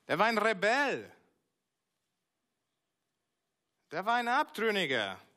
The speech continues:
Er hat, er hat Gott, seinen Vater, für gering geachtet und lief seinen eigenen Begierden nach. Er hat seine Sohnschaft eingebüßt.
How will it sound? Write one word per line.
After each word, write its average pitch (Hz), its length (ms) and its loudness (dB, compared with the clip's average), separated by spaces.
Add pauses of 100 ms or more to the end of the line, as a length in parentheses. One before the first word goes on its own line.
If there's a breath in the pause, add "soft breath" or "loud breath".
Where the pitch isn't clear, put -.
(640)
Er 170 140 -6
hat, 240 320 0
er 208 120 0
hat 254 200 0
Gott, 262 180 2
seinen 240 300 -4
Vater, 233 400 -2
für 226 180 -6
gering 214 420 -2
geachtet 160 640 -2
und 160 100 -6
lief 214 160 -2
seinen 226 280 2
eigenen 254 420 0
Begierden 226 480 -2
nach. 135 400 -6 (2000)
Er 151 120 -6
hat 226 140 2
seine 233 260 2
Sohnschaft 220 800 0
eingebüßt. 185 840 -4